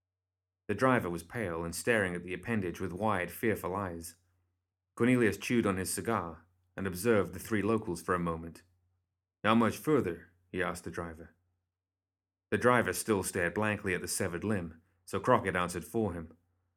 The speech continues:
"Couple hours on foot." "We can do that," Bass said, then slapped some of the guild scrip he'd found in Barker's folder into the driver's hand.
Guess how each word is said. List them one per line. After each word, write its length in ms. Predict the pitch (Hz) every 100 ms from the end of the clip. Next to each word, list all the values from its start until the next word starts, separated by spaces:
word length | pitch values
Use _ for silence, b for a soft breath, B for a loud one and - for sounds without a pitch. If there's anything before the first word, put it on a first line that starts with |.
| _ _ _ _ _ -
"Couple 220 | 92 104
hours 320 | 123 101 90
on 160 | 90 85
foot." 500 | - 147 92 - _ _ _ _ _ _ _ _ _ _ _ _ _
"We 100 | 113
can 140 | 110 98
do 100 | 98
that," 320 | 90 80 - _ _ _ _
Bass 240 | 90 87
said, 300 | - 85 80 _ _ _ _
then 100 | 98
slapped 340 | 95 123 107 -
some 160 | 117
of 80 | 101
the 80 | 95
guild 220 | 98 92
scrip 320 | - 135 104
he'd 100 | 90
found 280 | 87 101 92
in 100 | 87
Barker's 340 | 95 92 90
folder 380 | - 127 101 87
into 160 | 87 87
the 80 | 85
driver's 400 | 95 87 87 85
hand. 400 | 95 82 80